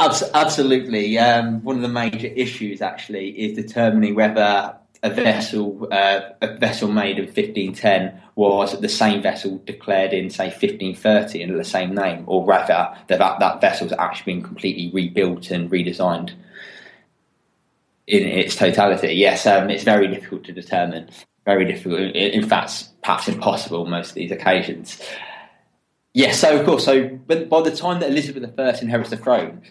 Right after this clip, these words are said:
not only does she inherit also a war with France, uh, wh-, which of course Philip had dragged Mary into, but she also develops a navy that's being redeveloped again, and she takes that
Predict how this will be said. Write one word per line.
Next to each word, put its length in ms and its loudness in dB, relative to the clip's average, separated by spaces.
not 200 4
only 160 4
does 140 2
she 120 -4
inherit 520 0
also 320 0
a 60 2
war 340 2
with 220 -4
France, 640 2
uh, 80 -2
wh-, 300 -10
which 280 -8
of 100 -6
course 300 0
Philip 320 -4
had 160 -6
dragged 260 0
Mary 380 4
into, 440 0
but 180 2
she 140 0
also 260 2
develops 560 0
a 220 2
navy 440 2
that's 180 -10
being 260 -2
redeveloped 640 2
again, 460 -2
and 480 4
she 200 -4
takes 340 -2
that 480 -2